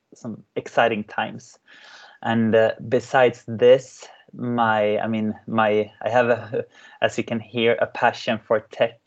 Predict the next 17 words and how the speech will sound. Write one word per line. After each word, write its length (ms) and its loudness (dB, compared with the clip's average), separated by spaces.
and 400 -6
passion 420 0
for 120 -4
recruitment. 720 -6
But 200 2
besides 400 2
that, 240 6
I 220 6
also 420 -2
have 120 -2
a 140 -4
very 240 2
big 300 -4
passion 520 -6
for, 580 -2
uh, 240 -4
music. 640 -2